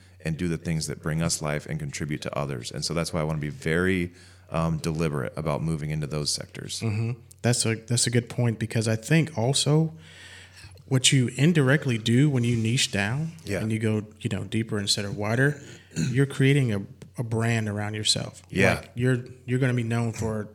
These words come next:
Speaker 2: "This is that type of photographer,"
Speaker 1: Yeah. Yep.
Speaker 2: versus just a guy that does everything.
Speaker 1: Yep.
Speaker 2: You know,
Speaker 1: Yep.
Speaker 2: and it took me a while.
Speaker 1: Yeah.
Speaker 2: 'Cause at first I was creative and then boudoir,
Speaker 1: Mm-hmm.
Speaker 2: and then I was
Speaker 1: Mm-hmm.
Speaker 2: doing some family sessions, and I was like, "I don't like these one
Speaker 1: You didn't?
Speaker 2: bit. I
Speaker 1: You
Speaker 2: hate
Speaker 1: didn't
Speaker 2: 'em."
Speaker 1: love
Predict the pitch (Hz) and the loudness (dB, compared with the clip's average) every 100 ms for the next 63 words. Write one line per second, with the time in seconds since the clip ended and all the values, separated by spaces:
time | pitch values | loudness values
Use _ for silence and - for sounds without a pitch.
0 | - 135 151 - 139 127 123 - - - | -6 2 6 6 4 2 0 -4 -16 -4
1 | 123 113 107 117 110 107 95 85 104 104 | -2 -2 -2 -2 0 4 4 4 0 -4
2 | - - - - 131 127 113 110 120 - | -10 -18 0 6 6 6 0 0 0 0
3 | 113 117 117 110 113 110 113 107 101 104 | -2 0 -2 -2 -4 -2 -2 -2 -6 -8
4 | 117 113 85 113 - - - - 113 113 | -10 -4 0 0 0 -18 -14 -4 0 2
5 | 123 - 135 120 117 113 - 143 175 190 | 2 0 0 2 0 -2 -2 4 8 8
6 | 135 220 120 101 98 101 104 - 92 80 | 8 4 4 0 -4 -6 -8 -6 -4 -4
7 | - 127 117 110 123 127 131 123 120 - | -2 0 0 0 2 2 2 2 2 0
8 | 107 104 107 123 156 165 110 104 104 101 | -2 -2 0 2 0 -2 -4 -2 -4 -2
9 | 113 117 113 107 113 156 156 110 110 110 | 2 2 2 2 2 4 2 0 0 0
10 | 110 110 113 110 - 117 120 120 123 123 | 0 0 2 4 4 4 2 0 2 2
11 | 131 131 135 120 117 107 107 113 113 120 | 2 0 0 -2 -4 -4 -4 -6 -4 -2
12 | 139 117 110 113 110 101 104 104 107 113 | 0 -2 -2 -4 -2 -4 -4 -4 0 4
13 | 123 123 90 120 107 104 - - 120 123 | 8 8 8 6 6 2 0 6 10 10
14 | 110 117 | 8 6